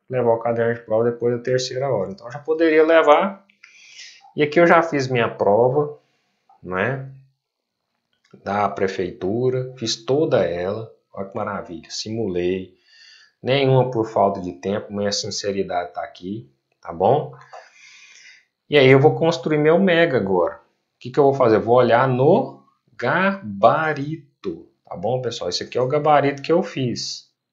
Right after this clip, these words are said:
Então, respostas. Vou até colocar assim, ó, respostas. Vou deixar isso aqui pra você fazer o seu, do jeito que eu fiz aqui. E agora eu vou comparar com o meu gabarito,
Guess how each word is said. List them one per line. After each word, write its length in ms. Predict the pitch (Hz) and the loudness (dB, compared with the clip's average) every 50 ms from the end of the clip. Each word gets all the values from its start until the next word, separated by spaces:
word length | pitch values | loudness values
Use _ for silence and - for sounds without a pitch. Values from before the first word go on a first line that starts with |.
| _ _ - | _ _ -16
Então, 500 | 90 87 - 95 98 113 131 135 - - - - _ _ _ _ _ _ _ _ _ | -16 -14 -12 -10 -8 -8 -8 -10 -12 -16 -20 -20 _ _ _ _ _ _ _ _ _
respostas. 920 | - - 123 139 139 - - - - 117 110 107 95 - - - - 82 82 - - _ | -4 0 2 2 2 0 -2 -4 -2 0 0 0 -2 -4 -6 -12 -16 -18 -18 -18 -20 _
Vou 120 | - - | -20 -12
até 160 | _ - 123 | _ -6 -4
colocar 420 | 127 - 151 151 147 - - 127 123 | -2 0 2 2 2 2 2 -2 -4
assim, 160 | 117 - 95 | -4 -6 -8
ó, 80 | 87 | -10
respostas. 1500 | 92 95 98 104 101 - - - - - 104 104 101 101 - - - - - - - - - - - - - - - - - _ _ _ _ _ - | -8 -6 -6 -6 -6 -6 -8 -10 -10 -6 -4 -4 -2 -4 -6 -8 -10 -12 -16 -16 -14 -12 -8 -8 -6 -6 -6 -8 -10 -14 -18 _ _ _ _ _ -16
Vou 160 | 120 120 117 | -14 -10 -6
deixar 340 | 113 120 123 120 - 123 120 | -4 -4 -4 -4 -2 -2 -2
isso 140 | 117 - 113 | -2 -4 -6
aqui 200 | 107 - - 101 | -10 -10 -10 -8
pra 160 | - 117 120 | -6 -4 -4
você 340 | 117 120 120 117 - 120 117 | -2 -4 -4 -6 -6 -6 -8
fazer 360 | - - 113 107 98 101 110 | -6 -6 -4 -4 -4 -4 -4
o 120 | 127 139 | -4 -6
seu, 640 | 135 135 - - - - - 110 104 107 104 95 82 | -6 -8 -10 -12 -10 -10 -10 -8 -8 -8 -8 -10 -10
do 140 | 82 90 90 | -12 -14 -12
jeito 240 | 92 135 175 - - | -10 -10 -10 -10 -8
que 60 | - | -8
eu 120 | 170 156 - - | -8 -8 -8 -10
fiz 240 | - 127 120 110 101 | -10 -10 -8 -8 -10
aqui. 320 | 95 - - 113 - _ _ _ _ _ _ _ _ _ _ _ _ _ _ _ _ - - - - - _ _ _ _ _ _ _ _ | -12 -14 -18 -20 -20 _ _ _ _ _ _ _ _ _ _ _ _ _ _ _ _ -20 -20 -20 -20 -20 _ _ _ _ _ _ _ _
E 80 | 226 247 | -16 -12
agora 320 | 254 226 151 139 143 160 | -4 2 6 8 8 8
eu 40 | 170 | 6
vou 120 | 170 170 165 | 4 0 -2
comparar 1120 | - 165 170 165 - - 156 139 117 117 127 139 147 143 143 143 - - - _ _ _ | -4 -4 -6 -6 -4 -2 0 2 2 2 2 0 0 -2 -4 -8 -12 -18 -20 _ _ _
com 140 | - 123 120 | -8 -6 -6
o 60 | 117 | -4
meu 360 | 110 107 113 135 139 - - - | -4 -4 -4 -4 -4 -6 -8 -12
gabarito, 760 | 92 92 95 98 98 104 127 147 156 135 120 117 - - - | -8 -4 -4 -2 -2 -2 -2 -2 -2 -2 -4 -4 -6 -10 -18